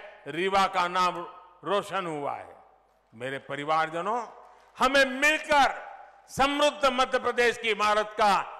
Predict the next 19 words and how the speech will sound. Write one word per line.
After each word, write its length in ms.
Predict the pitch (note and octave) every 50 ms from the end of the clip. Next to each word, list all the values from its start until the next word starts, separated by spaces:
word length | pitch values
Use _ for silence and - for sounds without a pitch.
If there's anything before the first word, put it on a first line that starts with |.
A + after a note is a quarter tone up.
| - - D#3+
निर्माण 540 | E3+ F#3 F#3+ F#3 F#3 G3 G3 F#3+ F#3+ F#3
करना 400 | F3 - D#3+ C#3 C3+ C3 B2+ A#2
है। 260 | G#2+ F#2+ F2+ F#2 F#2 - _ _ _ _ _ _ _ _ _ -
ये 140 | E3+ G3
जिम्मेदारी 640 | G3 G3 A3+ A#3+ A#3+ B3 C4 C4 B3+ C4 B3+ B3+ C4
विशेष 420 | B3+ B3+ A#3+ F#3+ A#3+ B3+ B3+ B3
रूप 200 | A#3 B3 B3 - -
से 440 | B3+ B3 B3 A3+ G#3 E3+ B2+ - - - - - - _ _ -
हमारे 360 | E3 F#3 G3 G3 G3 G3 G3+
अठारह 500 | G3 F#3+ G3 - F#3 F#3+ G3+ G3+ G3+ G3
से 160 | G3 G3+ G3+
पच्चीस 500 | F#3+ G3 - F#3 F#3 - A3 G#3+ G3 E3
वर्ष 220 | F#3+ G3 F#3 -
की 80 | - G3+
आयु 240 | F#3 F3+ F#3 G3 G3
के 160 | G3 G3 F#3+
नौजवानों 640 | F#3 F3+ F#3 F3+ E3 F3+ F3 F3 E3+ F3 F3 F3 E3+
की 200 | - D#3+ D3+ C#3
है। 240 | G#2+ F#2+ F#2+ G2